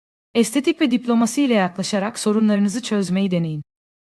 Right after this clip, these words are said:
Örneğin, bir arkadaşınıza bir konuda destek verirken hem onun düşüncelerine açık olun, hem de kendi fikirlerinizi aktararak sağlıklı bir diyalog kurun. D-, dengeyi sağlamak için kendi sınırlarınızı da göz önünde bulundurmayı unutmayın.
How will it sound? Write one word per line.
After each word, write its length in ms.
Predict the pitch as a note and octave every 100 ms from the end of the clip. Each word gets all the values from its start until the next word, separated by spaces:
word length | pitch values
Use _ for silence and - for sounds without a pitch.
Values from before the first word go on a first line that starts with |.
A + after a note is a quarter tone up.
| _
Örneğin, 600 | B3 D4 D#4 C4 C#4+ B3
bir 80 | A#3
arkadaşınıza 720 | C#4+ A#3+ A3+ G#3 G#3+ G#3 A3
bir 120 | B3+
konuda 400 | - G#3+ G3 F#3+
destek 420 | F3+ E3+ - A#3
verirken 480 | G#3+ F3 E3+ F3+ A3 -
hem 200 | B3+ C#4
onun 220 | A3+ A3+
düşüncelerine 640 | G3+ G#3+ G3 G3+ F#3+ G#3
açık 300 | F#3+ - G#3+
olun, 280 | F3 F#3 G#3+ _ _ _
hem 200 | C4+ C#4+
de 60 | A#3+
kendi 280 | A3+ G#3+ A#3+
fikirlerinizi 600 | - G#3 F#3 F#3 F#3+ G3
aktararak 640 | F3+ - G3 G#3+ F3 -
sağlıklı 480 | - F#3+ G3 - A3+
bir 120 | G#3+
diyalog 360 | F#3 E3 D3 -
kurun. 280 | D#3 D3 D3 _ _ _ _ _
D-, 120 | F#3 G#3 _ _ _ _ _
dengeyi 440 | G3 G#3 A#3 C4+ D4
sağlamak 460 | A#3+ A3 A#3+ C4
için 220 | - A3
kendi 300 | A3 G#3 A3
sınırlarınızı 720 | A#3+ A#3 G#3+ G3 G3 F#3+ F#3
da 80 | G#3
göz 220 | F3 G#3+
önünde 360 | G3+ F#3+ F3+ E3
bulundurmayı 560 | E3+ E3+ E3 E3 F3+ B3
unutmayın. 500 | G#3+ - E3+ D3